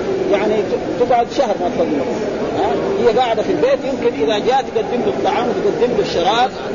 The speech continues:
وتقدم له الخدمة، ولكن لا تكلم ولا، هذا شيء موجود يعني. ها؟ يعني شيء مشاهد يعني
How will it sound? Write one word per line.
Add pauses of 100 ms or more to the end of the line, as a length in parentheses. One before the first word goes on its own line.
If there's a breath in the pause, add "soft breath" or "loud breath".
(140)
وتقدم
له
الخدمة،
ولكن (100)
لا
تكلم (100)
ولا،
هذا (120)
شيء
موجود
يعني. (160)
ها؟ (380)
يعني
شيء (300)
مشاهد
يعني